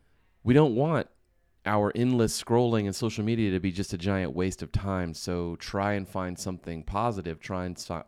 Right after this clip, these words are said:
find something out of there that you can use in your life and make, uh, make yourself better. That's the idea here. So, of course, someone has sent me,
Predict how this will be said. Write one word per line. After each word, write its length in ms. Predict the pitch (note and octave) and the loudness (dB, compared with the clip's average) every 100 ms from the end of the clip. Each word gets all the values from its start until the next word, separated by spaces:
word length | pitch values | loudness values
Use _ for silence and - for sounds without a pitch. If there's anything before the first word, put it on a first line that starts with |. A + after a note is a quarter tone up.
| - | -8
find 240 | F#2 F2+ | -8 -8
something 380 | - F2 E2+ E2+ - | -8 -10 -10 -12 -6
out 260 | F2 F#2+ | -4 -4
of 180 | E2+ D#2+ | -6 -8
there 380 | E2 E2+ E2 E2 _ _ _ _ _ | -6 -6 -6 -10 _ _ _ _ _
that 100 | - | -8
you 220 | D#2+ F2 F2 | -6 -6 -8
can 400 | F2 D#2+ E2 E2 _ _ _ _ _ _ - | -8 -8 -10 -16 _ _ _ _ _ _ -14
use 680 | G#2+ D3 F3 A#2+ F2 - - - | -6 0 2 2 0 -6 -12 -6
in 180 | F2+ F#2 | -4 -2
your 120 | F2 | -2
life 380 | E2 E2 F2+ F#2 | -2 -2 -4 -6
and 200 | F#2+ G2 | -6 -4
make, 380 | G2 G2 - | -6 -8 -10
uh, 360 | G2 G#2+ A2+ A2+ | -8 -6 -4 -4
make 220 | A2 A2+ | -6 -6
yourself 300 | A#2+ A#2+ A#2 | -6 -6 -6
better. 340 | G#2+ A2+ E2 D#2 _ _ _ _ _ _ _ | -2 -2 -2 -8 _ _ _ _ _ _ _
That's 160 | - - | -16 -8
the 120 | F2+ | -8
idea 280 | E2 D#2+ E2 | -6 -8 -8
here. 240 | D#2+ - - - _ | -10 -14 -20 -20 _
So, 180 | - A#2+ | -4 0
of 220 | C#3 - | 0 0
course, 760 | - D3 B2+ F#2 - - - - _ _ | -2 0 2 0 -4 -8 -8 -12 _ _
someone 400 | - - A2+ G2+ | -8 -4 -2 -2
has 140 | F#2 E2+ | -4 -6
sent 280 | - G#2 - | -6 -6 -6
me, 320 | F2+ E2 | -8 -8